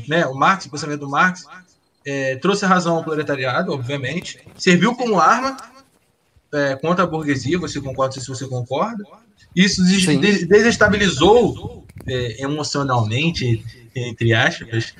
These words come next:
Speaker 1: a, a classe dominante, né? A classe dominante burguesa. Aí, aí os utilitaristas quiseram o que quiseram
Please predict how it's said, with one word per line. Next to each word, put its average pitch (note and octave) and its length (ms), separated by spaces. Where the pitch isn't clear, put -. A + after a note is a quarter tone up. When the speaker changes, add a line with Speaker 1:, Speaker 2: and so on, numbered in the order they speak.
Speaker 1:
a, C#3 420
a F3 40
classe G#3 200
dominante, A#3 420
né? A3 160
A C#3+ 80
classe D#3 220
dominante F3+ 880
burguesa. F#3 560
Aí, F#3+ 760
aí C#3 200
os D#3+ 100
utilitaristas E3+ 1040
quiseram F3 360
o - 20
que G#3 100
quiseram G3+ 760